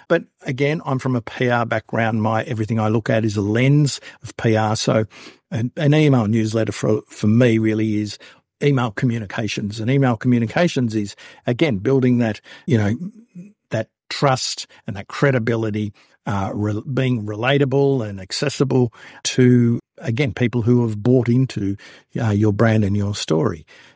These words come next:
And so you don't want to be pitching them all the time,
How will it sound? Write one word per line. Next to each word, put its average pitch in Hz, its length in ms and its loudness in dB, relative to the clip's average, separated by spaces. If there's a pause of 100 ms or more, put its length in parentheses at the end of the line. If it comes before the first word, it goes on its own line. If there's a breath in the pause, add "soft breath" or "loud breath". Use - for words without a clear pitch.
And 143 180 -2
so 139 400 4
you 151 140 -2
don't 180 180 0
want 139 120 -2
to 127 40 0
be 120 140 0
pitching 123 480 -6
them 107 200 -8
all 143 240 4
the 113 100 -2
time, 107 500 -4